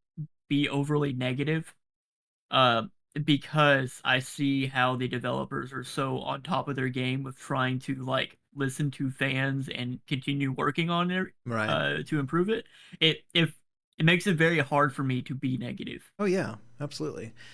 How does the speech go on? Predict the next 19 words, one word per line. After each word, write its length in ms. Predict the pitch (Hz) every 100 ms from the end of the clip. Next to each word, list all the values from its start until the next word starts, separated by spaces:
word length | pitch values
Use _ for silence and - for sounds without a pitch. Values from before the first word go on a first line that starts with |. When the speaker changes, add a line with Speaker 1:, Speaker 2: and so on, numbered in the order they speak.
| - _
Speaker 2:
Like, 200 | 165 160 -
I 120 | 170
have 380 | 185 175 131 -
plenty 340 | - 113 180
of 80 | 143
thoughts 340 | - 98 101 -
of, 180 | 101 101
of 160 | 107
my 180 | 107 98
own 140 | 98 98
about 240 | 101 92
Halo, 380 | 107 104 101 101
but 260 | 98 107 -
I'll 120 | 117
be 120 | 120
honest, 400 | 113 139 123 -
I 120 | 120 127
didn't 220 | 143 147
play, 680 | - 131 127 127 123 120